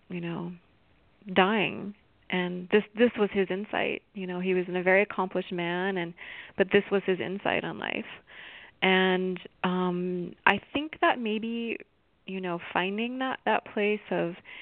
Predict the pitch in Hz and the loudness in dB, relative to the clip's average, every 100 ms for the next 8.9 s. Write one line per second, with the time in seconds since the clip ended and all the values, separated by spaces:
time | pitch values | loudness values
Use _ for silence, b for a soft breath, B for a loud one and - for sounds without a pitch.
0 | B B B B - - 180 185 220 233 | B B B B -4 4 6 6 4 4
1 | 233 240 240 247 - 240 214 196 190 190 | 6 8 8 6 4 2 2 2 4 4
2 | 190 190 - 180 180 175 170 185 175 - | 4 2 2 2 2 0 -2 -4 -6 -4
3 | 180 202 240 254 220 240 226 196 - - | -2 -2 -2 -2 0 2 2 4 6 4
4 | 202 202 190 180 180 208 226 - 196 B | 4 2 4 4 6 4 6 4 4 B
5 | B B 220 277 294 302 262 214 - 196 | B B 2 4 4 6 6 4 4 6
6 | 190 190 180 - 190 196 202 185 190 180 | 8 6 4 0 -2 -2 -4 -4 -2 -2
7 | 196 262 240 208 190 190 - 226 226 180 | 0 0 0 2 2 0 0 2 4 4
8 | - - 175 180 - 165 - 65 | 2 0 -2 -2 -2 -2 -4 -6